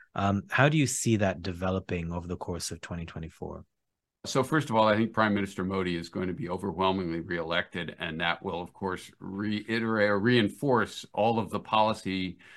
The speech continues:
Speaker 2: positions and stances he's taken at home and abroad. Why not continue what seems to be working? Um, and I think it also shows you the sort of emerging character of an increasingly multipolar world,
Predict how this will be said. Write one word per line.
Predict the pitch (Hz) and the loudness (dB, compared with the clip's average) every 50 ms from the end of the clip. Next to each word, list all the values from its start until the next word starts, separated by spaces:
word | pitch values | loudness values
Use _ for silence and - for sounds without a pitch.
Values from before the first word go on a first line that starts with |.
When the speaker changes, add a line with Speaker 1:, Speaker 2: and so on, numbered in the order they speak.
| - - _ _ - | -20 -20 _ _ -8
Speaker 2:
positions | 113 98 90 113 110 101 - 110 101 98 95 95 | -6 -2 2 2 2 2 2 0 -2 0 0 -2
and | 90 87 | -2 -4
stances | - - - 113 110 107 104 104 - 120 95 - | -4 -2 0 2 2 2 2 -2 -4 -8 -8 -6
he's | - 98 92 - | -4 -4 -4 -4
taken | - - - 127 123 123 98 90 | -4 0 0 0 2 2 0 -2
at | 90 87 | -2 0
home | 87 98 95 92 | 0 0 0 0
and | 95 90 85 | 0 0 -2
abroad. | 85 82 117 131 135 120 87 80 - - | -2 2 4 6 8 8 6 4 0 0
Why | 92 104 110 | 4 4 4
not | 104 107 98 101 104 - - | 4 4 2 2 0 -2 -4
continue | - 104 98 - - 127 120 113 110 107 | -4 -4 -2 0 4 6 6 6 6 6
what | 98 92 87 85 85 - | 4 2 2 0 -2 -6
seems | - 101 101 98 98 - | -6 -4 -2 -2 -2 -2
to | 98 | -4
be | 90 90 87 | -4 -2 -4
working? | 85 87 101 110 101 - - 82 - - - _ - - - - - - _ - | -2 0 0 0 0 -2 -4 -8 -8 -10 -12 _ -20 -20 -20 -20 -20 -16 _ -2
Um, | 113 101 101 95 - | 0 0 0 0 0
and | - 135 131 127 - - | 2 4 4 4 2 2
I | - 135 127 | 2 2 2
think | 123 165 156 | 4 2 2
it | 147 139 | 2 4
also | 143 151 190 202 175 - 151 135 127 131 123 - | 4 4 4 4 2 0 -2 -2 -2 -2 -4 -6
shows | - - - - - 170 185 160 135 | -6 -4 -4 -2 0 0 -2 0 0
you | 135 131 135 131 | 0 -2 0 0
the | 123 113 113 | -2 -4 -2
sort | - 135 127 120 | 0 0 0 0
of | 113 123 - | 0 0 2
emerging | 113 110 120 139 151 165 170 151 131 151 143 139 139 143 | 4 4 6 6 6 6 4 4 4 4 4 4 4 2
character | - - - 151 156 156 151 143 123 - 113 107 107 107 110 107 - | 0 -2 0 2 4 4 2 0 -2 -2 0 0 2 2 0 0 2
of | 107 107 110 110 113 | 2 4 4 4 2
an | 117 113 113 117 | 2 2 4 4
increasingly | 120 117 113 - - 120 117 - 127 123 120 120 117 | 4 2 2 2 0 -2 0 0 0 0 2 2 2
multipolar | 113 101 101 101 - 113 110 - - 110 110 113 117 117 | 4 4 2 2 0 -2 -6 -4 -4 -4 -2 -2 -2 -2
world, | 127 151 175 160 127 - - - | 0 0 0 0 0 -2 -6 -10